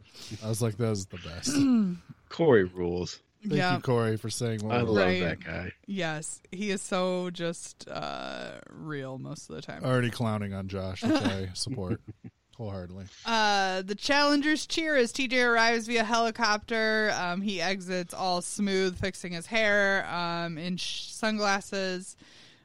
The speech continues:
Speaker 2: Uh, he takes off his sunglasses and tells the challengers, "Welcome to the land of fire and ice." Um, he says that each of them has an opportunity to become an elite agent.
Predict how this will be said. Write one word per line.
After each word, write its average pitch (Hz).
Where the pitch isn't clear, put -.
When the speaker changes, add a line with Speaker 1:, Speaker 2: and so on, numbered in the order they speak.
Speaker 2:
Uh, 180
he 214
takes 233
off 214
his 202
sunglasses 185
and 170
tells 202
the 185
challengers, 180
"Welcome 247
to 247
the 208
land 208
of 190
fire 190
and 175
ice." 160
Um, 175
he 196
says 196
that 190
each 226
of 214
them 190
has 190
an 190
opportunity 185
to 175
become 175
an 175
elite 196
agent. 175